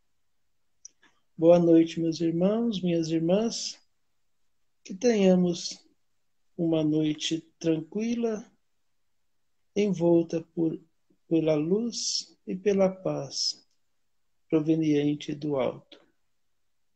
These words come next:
Obrigado pela paciência e por estarmos todos aqui reunidos. Obrigado, Marte.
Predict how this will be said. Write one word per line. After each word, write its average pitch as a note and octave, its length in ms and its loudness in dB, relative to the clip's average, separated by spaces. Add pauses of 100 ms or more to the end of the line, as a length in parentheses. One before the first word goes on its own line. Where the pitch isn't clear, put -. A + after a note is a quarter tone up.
(800)
Obrigado E3+ 680 6
pela D#3+ 260 -2
paciência B3+ 1040 -2 (1000)
e G3+ 100 -2
por G3+ 200 -2
estarmos F#3+ 540 6
todos G#3 380 2
aqui G3 240 0
reunidos. D3+ 720 -4
Obrigado, F3+ 560 2
Marte. B3+ 720 0